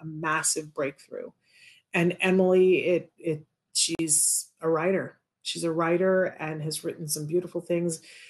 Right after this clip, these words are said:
When you get the book, which we hope you will get, it is available through Amazon and through all major booksellers. You will see that parts of the book, it's mom telling her story, and then Emily gets to tell her story. And then the end of the book is filled with some really beautiful poetry,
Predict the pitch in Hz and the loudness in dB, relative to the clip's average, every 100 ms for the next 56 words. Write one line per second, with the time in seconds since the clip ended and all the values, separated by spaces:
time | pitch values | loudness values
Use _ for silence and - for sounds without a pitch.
0 | - - 190 190 175 180 202 - 196 202 | -6 4 6 6 6 4 4 4 4 4
1 | 196 180 175 180 143 165 170 165 156 170 | 2 -4 -4 -6 -6 -8 -8 -6 -2 0
2 | 175 165 160 190 - - 185 170 160 160 | 0 0 -2 -2 -4 -8 -4 -2 0 0
3 | 160 160 165 165 160 160 - 165 175 180 | 2 2 2 0 -4 -8 -10 -6 -2 0
4 | 170 175 175 - 151 - 160 170 175 165 | 2 2 0 -4 -8 -4 -2 0 0 -2
5 | 156 151 165 - 160 151 156 156 165 156 | -2 -6 -2 0 2 2 2 0 -4 -2
6 | 151 - 175 165 160 - 180 180 185 175 | 0 2 2 2 0 0 0 2 -2 0
7 | 190 190 - _ - 156 - 170 170 175 | 2 0 -4 _ -10 -8 -4 -2 0 0
8 | 180 - 180 170 151 170 160 - 175 175 | 0 -2 -2 0 0 0 0 2 4 6
9 | 180 185 - 170 165 - 185 214 214 208 | 6 4 0 -6 -6 -4 -2 0 0 0
10 | 214 - - 202 196 208 214 - - - | -2 -4 -4 -4 -2 -2 -2 -4 -6 -6
11 | - - - - - - 170 175 175 175 | -8 -14 -20 -20 -10 -2 2 4 4 4
12 | 170 165 170 170 175 170 170 165 - - | 4 4 2 2 0 -2 -4 -2 -6 -2
13 | 175 170 170 - 170 170 160 147 165 175 | -2 -2 -4 -4 -4 -2 -2 -2 -2 -2
14 | 170 175 - 175 165 - 165 156 156 156 | -2 -8 -2 0 0 -2 -4 -2 -4 -6
15 | 151 | -8